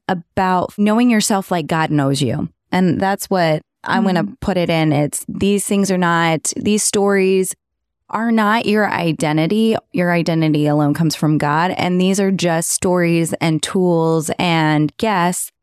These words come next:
Speaker 1: that just help us discover God's identity for us much better.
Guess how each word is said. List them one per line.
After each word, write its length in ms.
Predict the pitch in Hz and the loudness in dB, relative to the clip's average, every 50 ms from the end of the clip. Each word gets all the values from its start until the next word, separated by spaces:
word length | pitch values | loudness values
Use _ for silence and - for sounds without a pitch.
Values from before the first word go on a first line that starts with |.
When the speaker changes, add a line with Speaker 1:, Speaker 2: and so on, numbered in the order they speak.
| _ _ _ _ - | _ _ _ _ -4
Speaker 1:
that 400 | 170 185 185 175 180 180 - - | -2 -2 0 0 0 0 0 0
just 220 | - 190 190 - | 0 -2 -2 -2
help 220 | - 214 196 - 196 | -2 -4 -2 -2 -2
us 200 | 190 - - 180 - - - | -4 -4 -4 -6 -6 -6 -6
discover 720 | - 190 - - - 269 302 254 196 175 165 170 180 - _ _ - - | -6 -4 -4 -2 -2 -2 -2 0 0 0 0 -2 -4 -6 _ _ -8 -4
God's 240 | 190 202 220 214 214 | -2 -2 0 0 0
identity 460 | 208 196 196 190 190 180 180 180 175 | 0 0 0 0 2 2 2 0 -2
for 260 | 170 - 180 175 165 | -2 -2 -2 -2 0
us 340 | 156 151 156 - - - - - | -2 -2 -4 -4 -8 -10 -8 -6
much 260 | - 180 160 - - | -4 -2 -2 -2 -4
better. 360 | - 165 - - - - - | -4 -4 -4 -4 -4 -6 -6